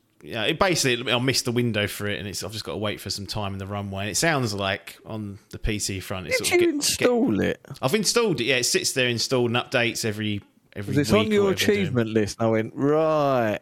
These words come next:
Speaker 2: what's happened here? He's accidentally clicked play." <laughs>
Speaker 1: I think I did one day, actually,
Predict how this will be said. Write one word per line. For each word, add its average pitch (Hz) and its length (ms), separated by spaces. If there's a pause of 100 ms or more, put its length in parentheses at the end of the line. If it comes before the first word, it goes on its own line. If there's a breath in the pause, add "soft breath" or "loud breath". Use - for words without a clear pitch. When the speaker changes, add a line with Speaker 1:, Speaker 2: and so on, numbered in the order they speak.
(100)
Speaker 2:
what's 135 220
happened 135 340
here? 123 300
He's 110 140
accidentally 131 560
clicked - 300
play." 123 440
<laughs> - 180
Speaker 1:
I 175 60
think 247 200
I 175 40
did 190 200
one 117 220
day, 104 100
actually, 101 560